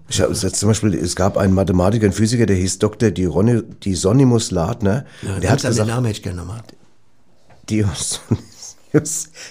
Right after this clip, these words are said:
Speaker 1: Dionysius Ladner heißt
Speaker 2: Wie?
Speaker 1: der.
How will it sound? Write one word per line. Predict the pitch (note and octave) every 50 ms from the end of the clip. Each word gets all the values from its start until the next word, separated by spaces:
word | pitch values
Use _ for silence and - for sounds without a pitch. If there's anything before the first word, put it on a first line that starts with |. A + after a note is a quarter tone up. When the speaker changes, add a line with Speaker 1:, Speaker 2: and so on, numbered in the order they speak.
| - -
Speaker 1:
Dionysius | G2+ G2+ F#2 G2+ A2+ A2 F#2+ A2 G2+ - -
Ladner | G2+ F#2 F2 F#2+ G#2+ - F#2+ E2 D#2 - -
heißt | - - A#2 A#2+
Speaker 2:
Wie? | C#3 D#3+ D3 - - - - - - - - -
Speaker 1:
der. | - D2